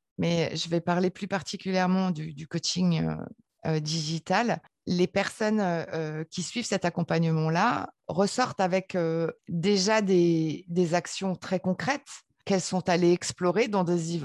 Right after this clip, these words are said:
dans des environnements qui sont, euh, plus écologiques pour eux et qui leur permettent vraiment d'aller s'aligner. Elles ont une clarté sur leur alignement professionnel, sur des valeurs, sur ce qu'elles veulent faire, ce à quoi elles veulent contribuer,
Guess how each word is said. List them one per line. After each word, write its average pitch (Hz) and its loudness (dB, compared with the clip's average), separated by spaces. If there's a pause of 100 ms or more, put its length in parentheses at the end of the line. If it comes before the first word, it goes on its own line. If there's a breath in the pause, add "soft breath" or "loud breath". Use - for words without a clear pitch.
dans 165 0
des 160 0
environnements 170 2
qui - -14
sont, 196 2
euh, 151 2
plus 160 -6
écologiques 170 -2
pour 170 -2
eux 254 2
et 202 2
qui - -16
leur 143 -4
permettent 175 2
vraiment 170 2
d'aller 160 -2
s'aligner. 180 0 (200)
Elles 214 4
ont 220 4
une 180 2
clarté 165 -2
sur 151 -6
leur 139 0
alignement 135 2
professionnel, 143 -4 (160)
sur 147 -4 (460)
des 139 0
valeurs, 151 4
sur 131 -8
ce - -10
qu'elles 131 0
veulent 151 0
faire, 156 -4 (320)
ce - -2
à 147 0
quoi 156 0
elles 143 0
veulent 139 0 (380)
contribuer, 170 0